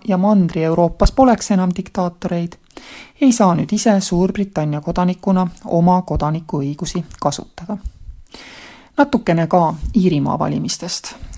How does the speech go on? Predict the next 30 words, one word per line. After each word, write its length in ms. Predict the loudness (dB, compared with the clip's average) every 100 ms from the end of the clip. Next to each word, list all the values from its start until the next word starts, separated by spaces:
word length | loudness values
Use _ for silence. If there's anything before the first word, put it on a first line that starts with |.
| -6
Seal 300 | 2 6 6
oli 160 | 4
kahe 220 | 2 0
tuhande 320 | 2 0 -2 -2
kuueteistkümnendal 840 | 2 2 2 0 -2 -2 0 0
aastal 420 | 0 -2 -2 -2
nimelt 380 | 0 -2 -4 0
esimest 420 | 0 2 -2 -4 -4
korda 300 | -6 -2 6
nii, 260 | 8 6 4 -16 -20 -20 -20 _
et 160 | -2 0
kehtisid 480 | 0 0 0 -4 -2
leebed 440 | 0 0 0 -4 -4
sookvoodid. 720 | -8 -6 -6 -6 -8 -8 -12 -16 -20 -20 _ -20 -20 -20 _
Erakonnad 520 | 0 0 2 0 0 4
kaotasid 480 | 4 4 0 0
oluliselt 520 | 0 2 0 -2 -6 -2
oma 200 | -2 2
toetust, 560 | 2 2 0 -6 0 -2 -2 0
kui 160 | 6
nende 280 | 8 6 2
nimekirjad 580 | 2 2 2 0 -2 -2
ei 120 | -4
olnud 320 | -2 0 0 -2
enam-vähem 460 | -4 -4 -2 -4
triibulised. 760 | -2 -6 -4 -6 -6 -8 -14 -18 _ -20 -20 -20 -20 -20 _
Ja 100 | 0
mõju 380 | 4 8 8 8 2 6
ei 160 | 8
jäänud 380 | 8 4 0 0